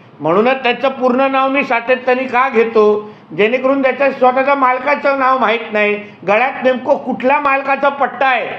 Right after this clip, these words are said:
हे ज्याला माहीत नाही, त्यांनी दुसऱ्यांना अशा पद्धतीचे टीका टिप्पणी करू नये. हे ठरवणारा संजय राजाराम राऊत नस-, अ, होता कामा नये. कारण का, ज्या संजय राजाराम राऊतनी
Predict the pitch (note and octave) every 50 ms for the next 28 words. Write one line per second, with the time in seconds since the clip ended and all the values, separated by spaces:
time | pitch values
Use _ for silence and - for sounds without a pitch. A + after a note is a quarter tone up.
0 | - - - - D3+ G#3+ C#4 D4+ D#4 D4+ C#4+ D4+ D4+ C#4 A#3+ A3+ C4 C4 B3 -
1 | A#3+ A#3+ A#3 A3 G#3+ G#3 - - - - - - A3 B3+ C#4 A#3+ G#3 A#3 G#3 A3
2 | A#3+ B3 C4+ C4+ C4+ C#4 C#4+ C#4+ C#4+ C4+ C4 - - - - - - - G3 -
3 | C4 C4+ C4 B3+ B3+ A#3 C4+ C4 - C4+ C4+ G#3+ G#3+ C#4 C4+ C4+ - - C#4 G#3+
4 | G3 C4+ C#4+ - C4+ C4 C4+ C4+ C#4 B3 C#4+ D4 E4 D#4 D4 C#4+ C4+ C4+ - -
5 | - - - - - - F3 - - B2+ C3+ C#3 D#3+ F3+ F#3+ F#3+ F#3+ F#3+ F#3+ G3
6 | G3+ G3+ G3 F#3 - - - - - - - - - - - - - - D#3 D#3+
7 | E3 E3+ G3 G3 F#3+ F#3+ F3+ E3+ F#3+ G3 G3 G3 F#3+ F#3+ F#3+ G3+ G#3 G3 F#3+ F3+
8 | F3+ - - - F3+ F#3 - - - D3 D#3 D#3+ D3 - C#3 E3+ - G#3 G#3 G#3
9 | A3 G#3 G#3 G#3 G#3 G3+ F#3 F3 E3+ - - - - - - - - - - -
10 | C#3 C3+ C#3+ C#3 E3 D#3+ B2+ - F#3+ E3 E3+ F#3 G3+ G#3+ G#3 G#3 - - - -
11 | - - - - E3+ F3 F3+ F3+ G3+ G#3 G3 G3 F#3+ F#3 F#3+ F#3+ G3 G3 G3 F#3+
12 | F3+ F3 F#3 F#3+ F#3+ - E3 E3+ D#3+ D3+ D3 D3 -